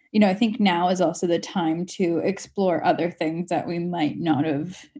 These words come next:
you know, been familiar about, especially when it comes to Black Lives Matter and educating ourselves on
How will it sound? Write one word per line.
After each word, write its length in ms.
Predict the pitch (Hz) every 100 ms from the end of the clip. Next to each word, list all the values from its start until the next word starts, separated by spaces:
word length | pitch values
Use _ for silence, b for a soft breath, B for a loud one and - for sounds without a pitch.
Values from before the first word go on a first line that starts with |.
| _
you 140 | 185 143
know, 160 | 185 - _ _
been 320 | 214 240 208
familiar 640 | 202 185 165 165 156 156
about, 420 | 151 151 - -
especially 560 | - - 202 202 - 175
when 120 | 170
it 120 | 156
comes 260 | - 175 175
to 100 | -
Black 340 | 202 165 170 -
Lives 280 | 165 175
Matter 320 | 175 175 170 165
and 100 | 165
educating 640 | 185 180 - - 165 170
ourselves 760 | 170 175 - - - - 190 -
on 340 | 180 170 -